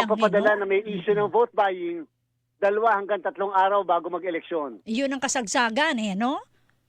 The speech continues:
Speaker 1: Opo, dahil doon, pe-, medyo kahit paano, maaalala ka ng mga, ah, botante,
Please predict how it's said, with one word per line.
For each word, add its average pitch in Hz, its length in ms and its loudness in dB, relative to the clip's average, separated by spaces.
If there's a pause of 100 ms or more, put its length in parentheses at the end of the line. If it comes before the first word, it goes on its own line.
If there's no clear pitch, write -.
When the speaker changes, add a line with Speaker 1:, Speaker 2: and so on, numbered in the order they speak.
(600)
Speaker 1:
Opo, 175 260 6
dahil 185 240 4
doon, 208 200 2
pe-, 185 220 -2
medyo 190 260 -4
kahit 190 260 0
paano, 196 500 0 (340)
maaalala 202 500 2
ka 196 140 -2
ng 190 160 -4
mga, 185 180 0 (220)
ah, 180 160 0
botante, 180 560 -2